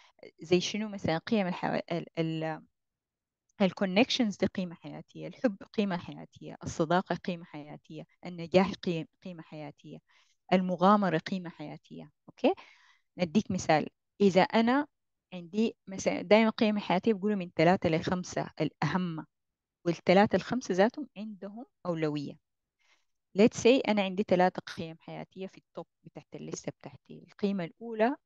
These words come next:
المغامرة، القيمة الثانية النجاح،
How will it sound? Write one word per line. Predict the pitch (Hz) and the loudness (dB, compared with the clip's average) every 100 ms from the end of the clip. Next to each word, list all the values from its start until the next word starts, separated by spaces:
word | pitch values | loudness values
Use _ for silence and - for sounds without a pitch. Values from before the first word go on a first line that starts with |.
| - | -14
المغامرة، | 165 147 - 165 160 151 160 - _ _ - | -14 -16 -4 -2 0 -4 -6 -12 _ _ -6
القيمة | 156 196 185 | -4 -6 -8
الثانية | 165 - 190 190 190 208 - _ _ _ _ | -10 -4 -2 -2 -4 -6 -10 _ _ _ _
النجاح، | 165 156 156 147 165 156 147 - | -14 -14 -14 -2 2 2 0 -8